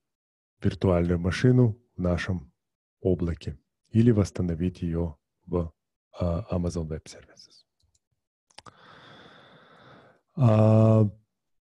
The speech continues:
для Office триста шестьдесят бэкапа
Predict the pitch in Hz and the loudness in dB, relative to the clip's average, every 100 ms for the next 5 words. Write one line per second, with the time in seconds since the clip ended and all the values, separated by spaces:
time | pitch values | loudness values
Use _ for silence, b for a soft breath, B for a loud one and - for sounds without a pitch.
0 | _ _ _ _ _ - 117 120 139 131 | _ _ _ _ _ 2 4 6 4 2
1 | 127 - - 127 - 117 - 117 - 135 | 0 0 -2 -2 0 -2 0 -2 2 2
2 | 135 - 117 - 117 - 113 | 2 2 0 2 0 2 0